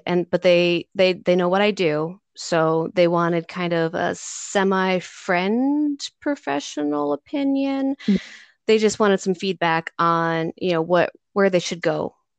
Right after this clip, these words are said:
Speaker 1: with therapy or what they should do. And they just wanted to vent to someone. And I'm like, "That's cool. I'm not,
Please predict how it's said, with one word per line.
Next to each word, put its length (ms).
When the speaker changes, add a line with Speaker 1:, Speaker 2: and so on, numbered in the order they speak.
Speaker 1:
with 200
therapy 880
or 140
what 220
they 120
should 240
do. 260
And 120
they 80
just 220
wanted 260
to 100
vent 340
to 60
someone. 540
And 80
I'm 80
like, 200
"That's 240
cool. 360
I'm 120
not, 260